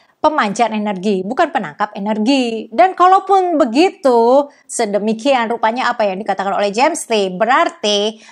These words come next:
fenomena aurora ini akan terlihat pada saat itu. Tetapi dari manuskrip-manuskrip yang ada di Pulau Jawa ataupun dari, nah,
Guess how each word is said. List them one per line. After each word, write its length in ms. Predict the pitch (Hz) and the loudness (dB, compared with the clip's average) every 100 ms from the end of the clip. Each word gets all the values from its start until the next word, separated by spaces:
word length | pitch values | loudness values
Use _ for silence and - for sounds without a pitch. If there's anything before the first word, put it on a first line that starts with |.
| _ | _
fenomena 640 | 294 370 359 254 226 247 - | 0 0 0 -2 0 -2 -2
aurora 400 | 208 190 185 196 - | -2 0 -2 -4 -4
ini 320 | 269 220 165 170 | -4 -4 -4 -6
akan 320 | 208 220 208 | -8 -6 -4
terlihat 640 | 214 208 233 190 254 226 202 - _ _ _ | -2 -2 -2 -2 0 -2 -4 -14 _ _ _
pada 320 | 185 156 170 | -6 -2 -4
saat 400 | - 165 285 - | -4 -6 -6 -8
itu. 560 | 220 220 214 190 170 170 - - | -8 -2 0 0 -2 -8 -18 -10
Tetapi 720 | 254 262 302 302 247 233 220 | -6 0 0 0 -2 0 0
dari 240 | 196 190 | 0 0
manuskrip-manuskrip 1040 | 190 185 190 - 220 196 196 202 - 220 208 | -4 -6 -6 -8 -6 -4 -4 -6 -4 -6 -2
yang 160 | 208 | -2
ada 400 | 208 262 220 208 | 0 0 2 0
di 80 | 190 | -2
Pulau 320 | 190 190 175 | -6 -4 -2
Jawa 560 | 165 214 208 190 196 190 190 | 0 2 4 2 0 -2 -4
ataupun 480 | - 170 196 196 180 | -4 -4 -2 -4 -2
dari, 400 | 170 175 185 - - _ 185 | -2 -2 -4 -4 -10 _ -10
nah, 480 | 170 170 175 180 | -8 -6 -6 -6